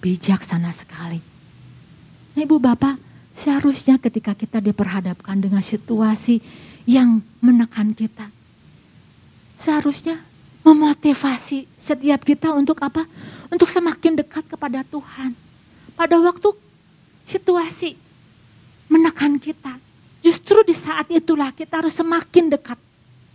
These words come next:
pada Tuhan. Karena apa? Semakin kita ditekan oleh situasi dan kita semakin dekat kepada Tuhan, maka kita akan memiliki kontrol terhadap situasi.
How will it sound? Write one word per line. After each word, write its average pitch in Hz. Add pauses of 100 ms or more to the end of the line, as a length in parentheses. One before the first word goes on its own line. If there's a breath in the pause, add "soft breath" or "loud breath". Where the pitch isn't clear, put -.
pada 240
Tuhan. 214 (360 soft breath)
Karena 381
apa? 277 (400 loud breath)
Semakin 349
kita 254 (480 soft breath)
ditekan 254
oleh 254
situasi 302 (420 soft breath)
dan 294
kita 381
semakin 349
dekat - (480)
kepada 302
Tuhan, 302 (400 soft breath)
maka 339
kita 403 (560)
akan 403
memiliki 294 (480 soft breath)
kontrol 339 (560)
terhadap 339
situasi. 359